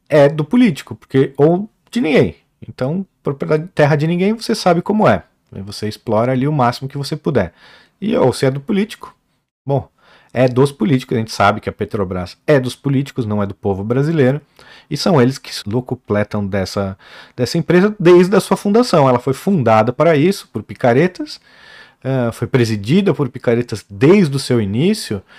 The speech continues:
picaretas muito ricos hoje, né, que deixaram, né, sua prole muito rica com, com tudo que puderam roubar, todos os esquemas que tinham na Petrobras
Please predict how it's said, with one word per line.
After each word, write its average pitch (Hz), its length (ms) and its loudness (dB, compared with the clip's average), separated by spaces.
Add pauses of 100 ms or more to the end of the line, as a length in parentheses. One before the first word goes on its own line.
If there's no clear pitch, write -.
(200)
picaretas 107 520 -4
muito 160 520 4
ricos 127 480 -2
hoje, 131 440 0
né, 151 280 -4 (400)
que - 120 -12
deixaram, 104 560 0
né, 117 180 0
sua - 160 -8
prole 107 420 0
muito 123 500 0
rica 101 540 -4
com, 101 400 -6 (460)
com 101 140 -14
tudo 120 340 -2
que 98 240 -6
puderam 98 480 -4
roubar, 95 420 -2
todos 110 360 -6
os 95 120 -12
esquemas 117 560 -4
que - 140 -14
tinham 104 320 -8
na 92 80 -6
Petrobras 95 680 -8